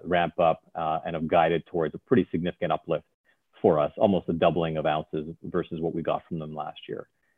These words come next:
Mantos is another one, uh, where we had all the silver off that mine in Chile. They're going through an expansion, uh, that will tie in at the end of this year, and our ounces will grow pretty significantly, uh, off the back of that. So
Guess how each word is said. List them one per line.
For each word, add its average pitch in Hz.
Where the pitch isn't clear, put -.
Mantos 104
is 90
another 101
one, 113
uh, 87
where 90
we 87
had 87
all 82
the 82
silver 85
off 80
that 82
mine 80
in 76
Chile. 110
They're 98
going 95
through 92
an 82
expansion, 85
uh, 78
that -
will 82
tie 85
in 82
at 78
the 85
end 80
of 71
this -
year, 127
and 90
our 85
ounces 80
will 78
grow 76
pretty 85
significantly, 80
uh, 82
off -
the 82
back 80
of 82
that. 82
So 90